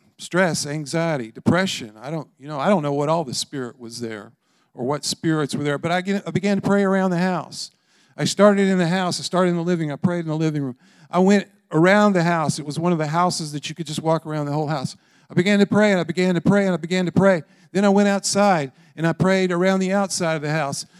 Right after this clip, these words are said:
And then I went down the block, and I went and I prayed around the block, I don't know, two, three, four times, but eventually I got peace.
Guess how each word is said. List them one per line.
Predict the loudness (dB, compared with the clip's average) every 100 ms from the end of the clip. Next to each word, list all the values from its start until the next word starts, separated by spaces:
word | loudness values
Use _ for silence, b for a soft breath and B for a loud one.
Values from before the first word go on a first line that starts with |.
| b
And | -6 0
then | 4
I | 6
went | 4 4
down | 2 2 4
the | 2
block, | 4 6 8 8 2
and | -6
I | -6
went | -2 0 0 -2
and | -4
I |
prayed | 2 4 4
around | 4 2
the | 0
block, | 2 4 4 2
I |
don't | -4 -4
know, | -6
two, | -4 -4
three, | -2 -2
four | -2 -2 -2
times, | -2 -6 -6 -8
but | -2 -2 -4 _ _ _ _ _ _ -8
eventually | -2 0 0 -2 -4
I | -4 -6
got | -8 -8
peace. | -10 -12 -18 -20 -20